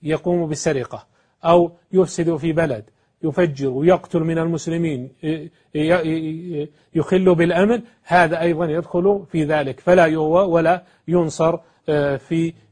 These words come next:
بأي حال كان. فإذاً يدخل في هذين النوعين. فمن، وأشدهما المحدث في الدين،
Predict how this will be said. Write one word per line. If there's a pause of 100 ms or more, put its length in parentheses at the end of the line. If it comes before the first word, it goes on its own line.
بأي
حال (240)
كان.
فإذاً (300)
يدخل
في
هذين
النوعين.
فمن، (200)
وأشدهما
المحدث
في
الدين،